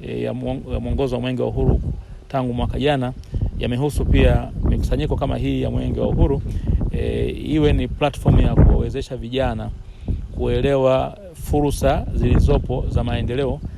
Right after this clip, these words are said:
katika, eh, wilaya zao na katika majimbo yao, na jinsi ambavyo wao vijana wanaweza wakapata nafasi,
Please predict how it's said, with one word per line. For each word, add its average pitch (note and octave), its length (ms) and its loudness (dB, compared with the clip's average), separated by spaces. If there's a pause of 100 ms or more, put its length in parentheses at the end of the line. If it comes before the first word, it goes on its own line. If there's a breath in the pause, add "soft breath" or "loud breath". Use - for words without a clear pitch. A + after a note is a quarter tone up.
(240 loud breath)
katika, B2 720 -2 (160)
eh, A#2 320 -4
wilaya B2 520 0
zao C#3+ 400 -2
na - 120 -8
katika - 240 -8
majimbo A#2+ 380 -2
yao, D#3 260 0 (560 loud breath)
na A#2+ 100 -8
jinsi C#3+ 220 -6
ambavyo C3+ 380 2
wao C#3+ 200 2
vijana B2+ 280 -4
wanaweza A#2+ 300 -2
wakapata A#2 380 -4
nafasi, A2+ 560 -6